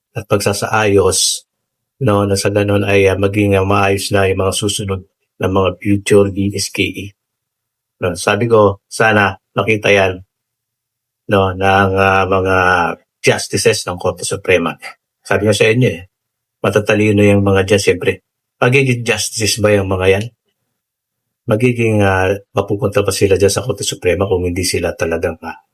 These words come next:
mga aral lang, mga talagang mas mataas pa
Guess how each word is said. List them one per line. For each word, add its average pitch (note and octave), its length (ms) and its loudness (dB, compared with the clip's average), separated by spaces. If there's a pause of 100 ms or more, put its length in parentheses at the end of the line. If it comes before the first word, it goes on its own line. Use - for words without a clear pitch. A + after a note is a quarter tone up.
(300)
mga F2+ 200 -2 (120)
aral F#2 320 0
lang, E2 180 -10 (140)
mga F#2+ 120 0 (360)
talagang F2+ 400 -2
mas F#2 160 -4
mataas G2+ 400 -6
pa - 320 -4